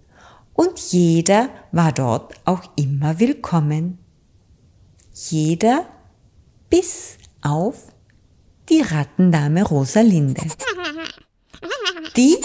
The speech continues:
kommt mir nicht mehr ins Haus“, sagte die Amselfrau Arete bestimmt. „Die verpestet einem noch das ganze Haus mit ihrem Geschimpfe.“ Außerdem hört sie ohnehin nur sich selbst zu.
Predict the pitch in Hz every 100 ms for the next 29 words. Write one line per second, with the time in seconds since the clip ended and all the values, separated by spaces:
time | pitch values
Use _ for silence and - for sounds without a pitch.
0 | - - 311 294 302 320 330 294 - -
1 | 156 - 143 139 156 151 147 151 - -
2 | - - 170 160 - 156 156 - 151 143
3 | - 156 - 160 151 - 147 151 147 -
4 | 151 156 151 - 156 147 147 - _ -
5 | - - _ 156 135 143 127 - - 294
6 | - - 147 - 156 165 214 196 156 -
7 | 143 - - 220 339 - 339 - 233 294
8 | - 160 - 143 139 135 139 - - 143
9 | 131 - 127 131 _ - - - - 453
10 | 359 302 320 - - _ _ - - 359
11 | 494 370 139 - 170 165 196 240 - -
12 | - 151 151 147 - 143 175 247 147 123
13 | 127 131 127 123 131 123 - - - -
14 | - 135 120